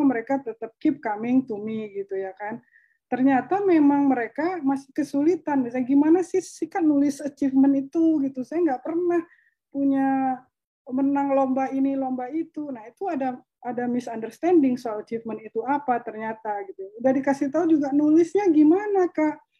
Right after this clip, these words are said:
Saya punya ini hobi dimasukin apa enggak gitu kan, gitu-gitu. Nah, itu saya bantu satu-satu. Makanya itu ya, eh, saya bilang pada clueless gini gitu ya kan.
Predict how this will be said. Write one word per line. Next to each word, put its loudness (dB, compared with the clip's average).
Saya -2
punya 4
ini 2
hobi 0
dimasukin -2
apa -8
enggak -2
gitu -14
kan, -2
gitu-gitu. -14
Nah, -10
itu 2
saya 2
bantu 6
satu-satu. -2
Makanya 0
itu 2
ya, 0
eh, -4
saya -4
bilang 2
pada 2
clueless 2
gini 6
gitu -8
ya -8
kan. -2